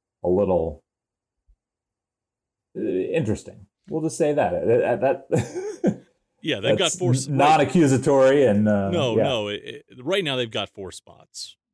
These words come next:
Speaker 2: They, they've got three guys who are gonna exhaust eligibility, and they're holding one scholarship. So they've got four spots. If, again, how you classify positions can change based on where you think guys are. This is all sort of speculative on our part, but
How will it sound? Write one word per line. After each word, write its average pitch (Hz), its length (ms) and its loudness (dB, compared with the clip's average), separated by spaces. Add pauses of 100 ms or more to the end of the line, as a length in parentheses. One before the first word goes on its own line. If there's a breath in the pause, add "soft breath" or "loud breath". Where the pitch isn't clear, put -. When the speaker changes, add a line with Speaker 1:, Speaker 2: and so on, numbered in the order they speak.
Speaker 2:
They, 107 200 -12
they've 107 220 -12
got 107 200 -10
three 143 180 -12
guys 113 300 -4
who 101 200 -12
are 95 160 -12
gonna 107 200 -8
exhaust 95 400 -14
eligibility, 95 480 -12
and 98 100 -14
they're 92 160 -20
holding 95 500 -14 (680)
one 107 200 -8
scholarship. 90 500 -16
So 95 60 -20
they've 110 140 -10
got 165 220 -6
four 123 240 -10
spots. 98 420 -10
If, 87 60 -20 (1200)
again, 101 380 -10
how 110 140 -10
you 113 180 -8
classify 98 560 -12
positions 90 880 -12 (640)
can 95 120 -14
change 90 360 -8
based 87 260 -12
on 90 80 -16
where 82 100 -16
you 82 60 -16
think 85 200 -20
guys 87 180 -16
are. 95 200 -8
This 90 220 -14
is 92 160 -20
all 101 300 -8
sort 90 200 -16
of 87 80 -18
speculative 90 560 -14
on 82 140 -16
our 82 140 -14
part, 80 360 -16
but 87 180 -12